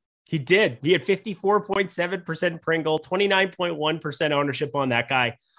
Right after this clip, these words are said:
I loved Pringle. I, I thought he was a really good play. He's been the bona fide number two there, but Hardman just finding new and unique ways to screw over everybody at times.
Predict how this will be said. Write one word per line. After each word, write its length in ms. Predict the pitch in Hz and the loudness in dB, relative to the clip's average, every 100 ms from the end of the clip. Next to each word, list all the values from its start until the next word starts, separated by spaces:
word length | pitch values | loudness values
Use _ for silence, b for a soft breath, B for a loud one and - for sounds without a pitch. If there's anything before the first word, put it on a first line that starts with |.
| b | b
I 100 | 233 | 4
loved 340 | 214 185 - - | 6 4 2 -6
Pringle. 460 | 110 101 98 101 - | -8 -6 -8 -8 -2
I, 220 | 139 151 | 0 2
I 140 | 165 | 2
thought 240 | 170 175 156 | 2 2 2
he 80 | 165 | 0
was 120 | 143 | 0
a 60 | |
really 260 | 135 139 139 | -2 0 0
good 240 | 135 123 | 0 -4
play. 200 | - 127 | -2 -2
He's 140 | 131 127 | -2 -2
been 280 | 170 151 127 _ - | -2 -2 -4 _ -6
the 60 | |
bona 220 | 143 196 196 | 2 4 4
fide 220 | 180 170 | 2 2
number 220 | 160 156 | 2 0
two 260 | 147 - 147 | -2 -4 -2
there, 220 | 143 131 | 0 0
but 200 | 131 135 - _ _ | -2 -6 -6 _ _
Hardman 360 | - 247 214 175 | 4 4 6 2
just 200 | 147 - | -2 0
finding 280 | 190 220 202 147 180 | 2 2 0 -2 2
new 180 | 240 311 | 2 2
and 160 | 247 | 2
unique 320 | 226 214 220 | 0 0 -2
ways 300 | 180 185 175 | -2 0 0
to 100 | - | -2
screw 340 | 139 - 175 170 | -10 -4 0 2
over 220 | 143 147 | 2 0
everybody 680 | 143 147 135 123 117 110 - _ - | 0 -2 -4 -4 -4 -6 -10 _ -6
at 160 | 135 | -6
times. 560 | - 131 127 117 110 - | -4 -2 -2 -2 -6 -12